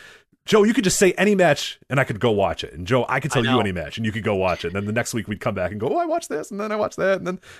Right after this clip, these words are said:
Speaker 1: I watched the whole pay-per-view," and yada, yada, yada. It's just, yeah. Oh.
Speaker 2: I feel like I'm back in the Stone Age.
Speaker 1: I know.
Speaker 2: It's,
Speaker 1: What are we
Speaker 2: it's,
Speaker 1: doing? Come on.
Speaker 2: it's, it's, it's, it was legitimately depressing to me when I logged in to the network to watch something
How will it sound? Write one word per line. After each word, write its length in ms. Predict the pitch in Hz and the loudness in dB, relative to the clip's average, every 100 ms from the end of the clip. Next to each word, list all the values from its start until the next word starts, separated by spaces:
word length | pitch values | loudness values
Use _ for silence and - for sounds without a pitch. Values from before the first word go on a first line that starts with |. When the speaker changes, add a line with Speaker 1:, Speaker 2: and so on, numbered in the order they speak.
| - | -4
Speaker 1:
I 40 | |
watched 100 | 175 | 0
the 60 | 170 | 0
whole 80 | 180 | 2
pay-per-view," 480 | 180 175 170 185 | 0 0 -2 -2
and 80 | 170 | 0
yada, 200 | 175 175 | 0 -2
yada, 200 | 170 170 | -2 -2
yada. 220 | 156 151 123 | -2 0 -2
It's 160 | 123 - | -4 -8
just, 200 | - - | -8 -6
yeah. 200 | 82 78 | -6 -8
Oh. 180 | 104 95 - | -10 -12 -6
Speaker 2:
I 60 | |
feel 120 | - 208 | 2 2
like 120 | 202 | 4
I'm 100 | 196 | 4
back 240 | 202 185 | 2 2
in 80 | 180 | -2
the 80 | 151 | 0
Stone 420 | - - 160 190 | 0 2 0 0
Age. 240 | 113 107 - | -6 -8 -4
Speaker 1:
I 180 | 196 208 | 0 4
know. 100 | 277 | 6
Speaker 2:
It's, 80 | |
Speaker 1:
What 80 | 175 | 6
are 60 | 247 | 2
we 60 | |
Speaker 2:
it's, 120 | 285 - | 0 0
Speaker 1:
doing? 480 | 330 359 95 76 | 2 2 0 -6
Come 220 | 82 269 339 | -12 -12 -8
on. 260 | - 67 - | -8 -8 -6
Speaker 2:
it's, 320 | 170 - - | -2 0 0
it's, 300 | - 190 - - | -2 0 -2 0
it's, 240 | 196 - 190 | -2 -2 -2
it 60 | |
was 160 | 196 175 | -2 0
legitimately 680 | 185 139 190 214 208 180 165 | 0 0 0 0 0 -2 -4
depressing 640 | 156 - 147 - 127 117 | -4 0 0 0 -2 -8
to 140 | 113 | -12
me 240 | 104 98 _ _ | -12 -16 _ _
when 400 | 123 131 127 123 - _ _ _ _ | -6 -4 -4 -8 -18 _ _ _ _
I 120 | 143 135 | -2 0
logged 460 | 131 139 147 127 | 4 4 4 2
in 340 | 139 135 135 127 _ _ _ _ - _ _ _ _ _ _ - | -2 -2 -4 -10 _ _ _ _ -20 _ _ _ _ _ _ -8
to 100 | 131 | -6
the 100 | 131 | -2
network 440 | 147 143 147 139 | -2 2 2 2
to 80 | - | 0
watch 260 | 131 143 - | 2 2 2
something 580 | - 147 135 120 110 | 2 0 0 -6 -8